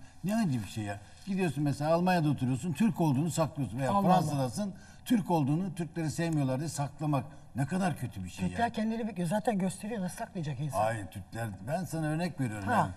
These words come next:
Speaker 1: yani. Irkını, geçmişini inkar eder gibi saklamaktan bahsediyorum.
Speaker 2: Hı.
Speaker 1: Burada doğmuş, büyümüş, yedi sülalesi Ermeni ama "Ben Ermeniyim." diyemiyor ya. Ve o da
Speaker 2: Ne acı bir
Speaker 1: Türkiye'nin,
Speaker 2: şey.
Speaker 1: he,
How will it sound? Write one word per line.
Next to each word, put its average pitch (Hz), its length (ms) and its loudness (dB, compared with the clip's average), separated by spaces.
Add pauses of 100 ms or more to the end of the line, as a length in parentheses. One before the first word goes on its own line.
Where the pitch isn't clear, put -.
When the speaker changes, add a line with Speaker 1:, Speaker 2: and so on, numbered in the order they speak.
(200)
Speaker 1:
yani. 165 140 0
Irkını, 151 420 0 (580)
geçmişini 160 680 0 (520)
inkar 156 320 2
eder 156 320 2
gibi 139 400 4 (220)
saklamaktan 143 840 2
bahsediyorum. 92 500 -4 (160)
Speaker 2:
Hı. 165 60 -6 (280)
Speaker 1:
Burada 190 320 4
doğmuş, 160 360 4
büyümüş, 160 440 0
yedi 160 260 2
sülalesi 151 720 4 (380)
Ermeni 175 500 4 (120)
ama 185 340 2 (160)
"Ben 190 140 -2
Ermeniyim." 175 460 -2
diyemiyor 156 440 0
ya. 101 180 -8 (680)
Ve 160 60 0
o 196 260 2
da 202 220 0
Speaker 2:
Ne 196 80 -2
acı 180 240 2
bir 160 60 2
Speaker 1:
Türkiye'nin, 185 280 2
Speaker 2:
şey. - 100 -6
Speaker 1:
he, 160 280 4